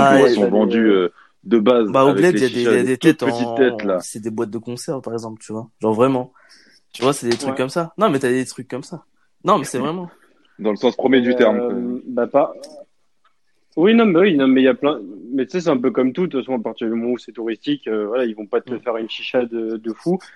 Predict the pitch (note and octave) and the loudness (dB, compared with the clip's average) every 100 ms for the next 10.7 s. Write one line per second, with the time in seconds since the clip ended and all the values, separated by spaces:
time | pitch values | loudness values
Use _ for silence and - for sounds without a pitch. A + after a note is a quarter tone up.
0 | - B2+ A#2+ C3 B2 C3+ E3+ B2+ A2+ C3 | -8 -2 2 2 0 0 0 0 0 2
1 | B2+ D3+ C3 A#2+ D3+ - F#3 D#3+ B2 A2 | 4 4 6 4 2 2 2 4 4 2
2 | A2+ A#2 A2+ C#3+ G3 A2+ - A#2 A#2+ G2+ | 0 0 0 2 2 0 -2 -2 -2 0
3 | A2+ G#2+ G#2+ G#2+ A2 A2 A2 A2 A2 B2 | -2 0 0 0 0 0 0 0 0 -2
4 | B2 A2+ G2+ G2+ A#2 G#2 - F#2+ F2 - | 0 0 0 0 -2 -4 -10 -10 -10 -10
5 | _ _ _ _ _ _ _ _ _ _ | _ _ _ _ _ _ _ _ _ _
6 | _ _ - D#3 F3+ - - _ - D#3 | _ _ -4 0 0 -2 -16 _ -6 0
7 | E3 C#3 A#2 A#2+ _ _ _ _ _ _ | 2 2 -4 _ _ _ _ _ _ _
8 | _ - A#2+ A2+ C#3 B2 A#2 A2+ A2+ A#2+ | _ -6 -2 2 0 0 -4 -2 -2 -2
9 | A2+ A#2+ A#2+ - A3 B2+ A2 A2+ D3 B3+ | -4 -4 -4 -2 -2 -2 -4 -4 -4 -2
10 | C#4 F3+ B2+ C3 F#3 B3+ | -4 -4 -4 0 2 0